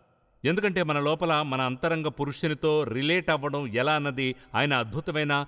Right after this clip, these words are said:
అసాధారణమైన శక్తిలో ఆయనకు తెలుసు కనుక ఆయనకు అందులో ఏ సమస్య ఉండదు. ఎందుకంటే మీకు వేరెవరితోనో ఒక సంబంధం ఉంది. మీ సాన్నిహిత్యం వారి వైఖరి మీద ఆధారపడి లేదా వాళ్ళు ఎలా ఫీల్ అవుతారో లేక అదేదైనా సరే ప్రవహిస్తోంది కనుక.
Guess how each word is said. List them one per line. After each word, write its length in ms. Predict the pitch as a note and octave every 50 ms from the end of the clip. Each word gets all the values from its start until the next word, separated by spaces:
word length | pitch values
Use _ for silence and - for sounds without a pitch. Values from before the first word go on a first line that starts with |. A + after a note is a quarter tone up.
| - - -
అసాధారణమైన 840 | A2+ B2+ - F#3 F#3 F3+ D#3 D#3+ D#3+ D#3 D3+ D3 C#3+ C#3 C#3 C3+ C3
శక్తిలో 580 | B2 - - C#3+ A#2 - - D#3 D3 C#3+ C3+ - - - -
ఆయనకు 300 | A2+ B2 D3+ D#3 D3 C3+
తెలుసు 320 | B2+ - E3+ F3+ G3 - E3
కనుక 380 | - C#3+ A#2 G#2+ - F#2 D#2+ - _ _ _ _ _ _ _ _ _ _ _ _ _ _ _ _ _ _ -
ఆయనకు 260 | C3 D#3+ F#3+ F3+ - E3+
అందులో 300 | F3+ G3 A#3 A#3 G#3+ F3
ఏ 180 | C3+ D3+ F#3
సమస్య 360 | F#3 - G3 F#3+ F#3+ - F#3+
ఉండదు. 380 | E3+ - E3 G3 E3+ C3 F2+ D#2+ _ _ _ _ _ _ _ _ _ _ - B2
ఎందుకంటే 440 | B2+ D3+ F3 E3+ F3 D3+ D#3 D3
మీకు 320 | C#3 C3 C#3 C#3 - - B2+
వేరెవరితోనో 720 | G2+ A2+ C#3 D3 D3 C#3+ D#3 D#3+ C#3+ - D#3+ D3+ D3+ D3+
ఒక 180 | C3 B2 - C3
సంబంధం 480 | - - C#3+ C#3 D3 D3 C3+ C3+ A2+
ఉంది. 220 | A2 G#2 F#2+ E2 C#2 - - - - -
మీ 140 | C3 D3 C#3+
సాన్నిహిత్యం 800 | - - C#3 C#3 D3+ E3 D#3+ D3 D#3 C#3+ - E3 D3+ D3 B2
వారి 200 | G#2+ C3 C3+ C3+
వైఖరి 340 | B2+ A#2 B2+ C#3+ - E3 D#3
మీద 160 | D3 C#3+ C3+
ఆధారపడి 500 | C3 B2 B2+ C3+ C#3 C3+ - C#3+ C#3 D3
లేదా 260 | C#3+ B2+ B2+ B2+ C3+ C3
వాళ్ళు 220 | A#2 A#2+ A#2+ B2+
ఎలా 140 | B2+ C3+ C#3+
ఫీల్ 240 | - - C#3 C3+ C3+
అవుతారో 400 | C3+ C3 C#3+ C#3 C3+ C#3 C#3+ - - - -
లేక 220 | A#2 C#3 C#3+ - D#3
అదేదైనా 480 | C#3 B2+ C3 C#3 C#3 D#3 D#3 D3+ D3
సరే 320 | C3+ - C#3+ B2 A#2 F2+ - - - -
ప్రవహిస్తోంది 560 | C3+ D3+ D#3 D#3 D3+ D#3 - - E3 C#3+ B2+
కనుక. 380 | A#2 - A2 G#2 - F2+ E2 E2